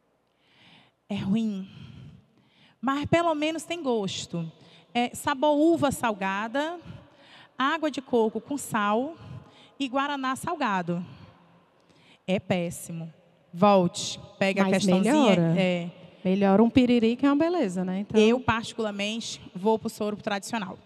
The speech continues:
Speaker 1: E aí vamos à ideia do que que vem ele. Eu preciso você manter na sua mente essa informação. E principalmente que a pressão osmótica, ela, da solução, ela sempre vai ser diretamente proporcional à concentração. Quanto mais íons na amostra, maior a concentração.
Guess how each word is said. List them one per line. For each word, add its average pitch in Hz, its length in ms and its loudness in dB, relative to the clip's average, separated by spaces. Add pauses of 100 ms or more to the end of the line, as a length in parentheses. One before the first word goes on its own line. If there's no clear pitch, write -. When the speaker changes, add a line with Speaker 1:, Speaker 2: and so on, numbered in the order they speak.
(280)
Speaker 1:
E 277 80 0
aí 320 100 2
vamos 294 300 -2
à 277 100 2
ideia 226 500 0 (180)
do 254 120 2
que 247 160 0
que 233 100 -4
vem 254 200 0
ele. 180 160 -2
Eu 185 60 -4
preciso 240 320 2
você 269 180 0
manter 262 300 0
na 254 100 0
sua 320 160 -2
mente 277 260 -2
essa 285 120 -6
informação. 269 500 -4
E 185 40 -4
principalmente 285 600 -4
que 175 200 -6 (640)
a 214 100 0
pressão 269 340 0
osmótica, 254 520 -2
ela, 247 200 -2
da 240 200 0
solução, 247 500 -4
ela 220 120 0
sempre 370 260 -8
vai 311 120 -2
ser 262 140 -4
diretamente 269 520 -4
proporcional 226 600 -4
à 233 40 -6
concentração. 247 760 -6 (380)
Quanto 311 360 0
mais 226 320 -2
íons 220 400 -2
na 185 200 -2
amostra, 196 800 -4 (760)
maior 226 440 0
a 269 60 0
concentração. 277 800 -6